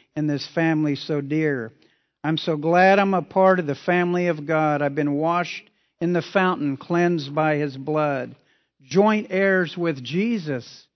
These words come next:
as we travel this sod, for I'm part of the family, the family of God. And then the last verse, "I'm so glad I'm a part of the family of God.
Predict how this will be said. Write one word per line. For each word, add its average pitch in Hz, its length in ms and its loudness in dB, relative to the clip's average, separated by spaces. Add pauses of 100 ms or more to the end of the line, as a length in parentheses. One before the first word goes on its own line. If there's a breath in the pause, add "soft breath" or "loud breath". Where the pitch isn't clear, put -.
(320)
as 147 160 -4
we 147 140 -2
travel 165 480 0
this 151 160 0
sod, 156 560 0
for 147 160 -4
I'm 139 180 -2
part 160 380 0 (280 soft breath)
of 147 140 -4
the 147 140 -2
family, 160 580 0
the 131 120 -6
family 151 520 0
of 131 160 -6
God. 131 540 -4 (720)
And 143 80 -4
then 151 140 0
the 147 80 0
last 160 360 0
verse, 151 360 -2
"I'm 170 180 0
so 165 160 -2
glad 165 400 4
I'm 175 140 2
a 147 80 -2
part 175 340 2
of 160 60 -2
the 143 80 -2
family 175 500 0
of 151 200 -4
God. 151 520 0